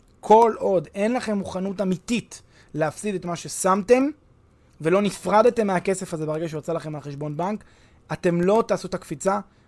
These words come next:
של, אה, יוזמה, של, של היוזמה הזאת. אתם לא תעשו את הקפיצה הזאת. אתם תישארו בה לדבר. רק מי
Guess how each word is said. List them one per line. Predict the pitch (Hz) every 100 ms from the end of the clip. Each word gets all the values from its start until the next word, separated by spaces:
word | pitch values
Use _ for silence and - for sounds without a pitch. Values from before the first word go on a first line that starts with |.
| _
של, | - 156 147 -
אה, | 139 143 143
יוזמה, | 143 131 139 151 143 -
של, | 123 147
של | 139 151
היוזמה | 147 135 143 147
הזאת. | 120 110
אתם | 131
לא | 175
תעשו | 190 170
את | 185
הקפיצה | - 147 156
הזאת. | 135 - _ _ -
אתם | 160
תישארו | 170 - 151 143 190
בה | 185
לדבר. | 147 135 139 117 - _ _ _ _ _ _ _ 139
רק | 151 220 254 -
מי | 175 214 180